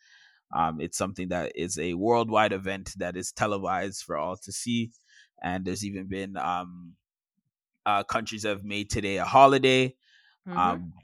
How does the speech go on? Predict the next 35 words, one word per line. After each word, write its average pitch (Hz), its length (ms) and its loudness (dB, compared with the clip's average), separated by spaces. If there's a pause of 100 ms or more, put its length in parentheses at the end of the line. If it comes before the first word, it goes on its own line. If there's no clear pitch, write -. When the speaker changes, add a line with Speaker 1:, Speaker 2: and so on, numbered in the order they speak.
(120)
Speaker 1:
whether 98 300 -2
that 90 160 -2
is 98 140 -4
a 98 80 -2
federal 131 380 6
holiday 117 640 2
or 123 160 6
for 120 220 2
us, 143 240 6
they've 127 200 4
made 120 220 2
it 117 120 0
for, 113 140 0
so 107 140 -4
for 104 120 -10
Canada, 117 400 4
it's 104 200 -4
not 113 340 6
a 110 200 0
provincial 110 600 0
holiday 120 540 4
here 117 300 4
in 107 100 2
Ontario, 113 480 4
but 98 160 -2
it 92 40 -6
is 92 120 -12
a, 95 220 -8
it 98 80 -6
is 98 160 -4
a 95 120 -6
federal 107 480 0
holiday. 120 440 -2 (840)
And, 98 380 -6 (160)
um, 92 580 -10